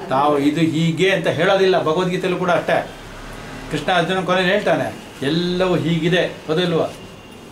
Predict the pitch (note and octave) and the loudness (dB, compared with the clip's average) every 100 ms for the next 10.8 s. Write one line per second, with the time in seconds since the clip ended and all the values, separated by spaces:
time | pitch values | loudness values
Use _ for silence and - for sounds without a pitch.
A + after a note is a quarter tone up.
0 | C3+ D#3 F#3 B3 B3+ A3+ E3 G#3 A#3 E3 | -6 0 2 4 4 4 4 2 2 0
1 | F#3+ A3 E3+ D3+ F3 D3+ C#3 E3+ D#3 D#3 | 0 2 2 2 0 2 2 2 2 0
2 | D#3 D#3 C#3+ C#3 E3 A3 C4 - - C3+ | -2 -2 0 4 4 4 2 -6 -8 -2
3 | C#3 C#3 C#3+ C#3+ C#3+ C3+ C3 C3 C3+ C#3 | 0 0 -2 -2 -2 0 0 -2 -2 0
4 | D#3+ F#3+ - - - - C3 B2+ B2+ A#2+ | 2 0 -4 -16 -18 -4 0 2 2 4
5 | D3 C#3+ C#3+ G3 - - - - - D3+ | 2 2 0 -2 -4 -12 -20 -16 -4 -2
6 | D#3 D#3 C#3 C3+ C3+ C#3 C#3+ C#3+ C#3+ C3+ | 0 0 0 0 0 2 4 2 2 -4
7 | C#3 B2+ C3 D#3+ F3 F3+ F#3 - - B2+ | -4 -4 0 2 4 2 -2 -8 -14 -4
8 | D3 F3 F#3+ G3 - - F3 E3 G#2+ - | 2 2 2 -2 -6 -6 0 0 0 -8
9 | - - - - - - - - - - | -18 -20 -20 -20 -20 -18 -18 -18 -20 -20
10 | - - - - - D3+ D#3 D#3+ | -20 -20 -20 -16 -6 -4 0 0